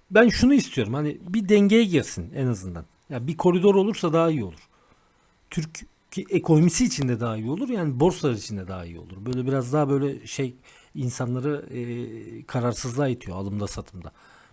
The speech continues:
bu yükseliş hareketi. Yani atıyorum, ya hep söylüyorum, Türkiye'de doların ayda yüzde iki gitmesi önemli değil. Gitsin, yüzde üç gitsin enflasyon kadar gidecekse. O da önemli değil. Piyasa onu regüle eder.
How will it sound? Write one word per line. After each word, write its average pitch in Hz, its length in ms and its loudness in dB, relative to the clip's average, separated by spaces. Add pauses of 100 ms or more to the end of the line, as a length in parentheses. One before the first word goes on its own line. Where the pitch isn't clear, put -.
bu 107 240 -6
yükseliş 110 480 -6
hareketi. - 400 -14 (240)
Yani 107 340 -6
atıyorum, 113 460 -6 (520)
ya 117 140 -6
hep 190 140 4
söylüyorum, 107 520 -2
Türkiye'de 156 440 -2
doların 160 300 2
ayda 143 240 0
yüzde 143 280 0
iki 147 220 -4
gitmesi 151 360 -4
önemli 131 360 -4
değil. 135 140 -8 (460)
Gitsin, 160 540 -4 (100)
yüzde 139 300 -4
üç 185 200 -2
gitsin 117 280 -6
enflasyon 117 520 -4
kadar 104 220 -8
gidecekse. 90 500 -12 (260)
O 175 160 2
da 196 60 6
önemli 107 360 -2
değil. 92 160 -12
Piyasa 160 320 -4
onu 147 160 0
regüle 139 300 2
eder. 147 240 0